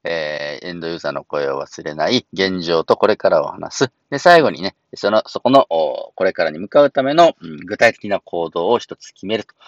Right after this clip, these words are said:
というふうな手順を踏んだよというお話でありました。皆さんが何かですね、えー、その組織の、お、会議について、えー、参考にしていただければとっても嬉しいです。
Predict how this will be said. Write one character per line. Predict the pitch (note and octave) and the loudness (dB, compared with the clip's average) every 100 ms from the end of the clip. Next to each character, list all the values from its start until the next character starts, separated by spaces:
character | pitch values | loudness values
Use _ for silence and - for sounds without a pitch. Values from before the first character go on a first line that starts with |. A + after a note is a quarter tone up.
| - _ | -20 _
と | A2+ G2+ | -2 0
い | F#2+ | -2
う | |
ふ | F2+ | -4
う | E2+ | -2
な | G#2+ | 0
手 | - E2 | 0 -6
順 | D#2 C#2 | -8 -12
を | C#2 | -12
踏 | D2 D#2+ | -10 -4
ん | |
だ | F2 | 2
よ | D3+ | 2
と | - | 4
い | B2+ | 0
う | - | -2
お | C2 | -8
話 | C2+ C2 - | -10 -14 -6
で | B2+ - | -4 -4
あ | |
り | D#2 | -8
ま | B1 | -14
し | - | -16
た。 | _ | _
皆 | E2+ E2 | -10 -8
さ | - | -6
ん | D2+ | 2
が | F2+ C3 - _ _ _ _ _ _ _ _ - | 6 6 6 _ _ _ _ _ _ _ _ -10
何 | F#2+ E2+ | -10 -10
か | - | -16
で | - | -10
す | F#2 | -8
ね、 | - _ _ | -8 _ _
え | D2+ | -6
ー、 | D2+ | -6
そ | D#2 | -8
の | C#2+ | -8
組 | D2+ | -8
織 | - - C2+ - | -10 -12 -14 -2
の、 | G#2+ A2 - | 4 4 4
お、 | C2 | -2
会 | - B1 B1+ | -4 -4 -6
議 | A#1+ A#1 - | -10 -20 -12
に | F2 - | -12 -10
つ | D2 | -12
い | - | -8
て、 | - A2+ - - | 2 4 4 0
え | |
ー、 | - - - - - - G1+ G1+ G1+ - _ _ _ _ _ _ _ _ _ _ _ _ _ _ _ _ _ _ _ _ _ _ - | -10 -10 -12 -16 -18 -20 -20 -20 -20 -20 _ _ _ _ _ _ _ _ _ _ _ _ _ _ _ _ _ _ _ _ _ _ -10
参 | D#2 D#2 | -8 -6
考 | - C#2 | -6 -6
に | C#2 | -6
し | |
て | - | -4
い | G2 | 0
た | A2+ | 2
だ | G#2 | 2
け | - | 2
れ | G2 | 4
ば | C3+ - | 4 4
と | - | -6
っ | |
て | _ A2+ | _ 0
も | - - | 0 -2
嬉 | - - | -10 -8
し | - - | -8 -8
い | - - - _ | -12 -20 -20 _
で | A#2 | 0
す。 | - - | 0 -6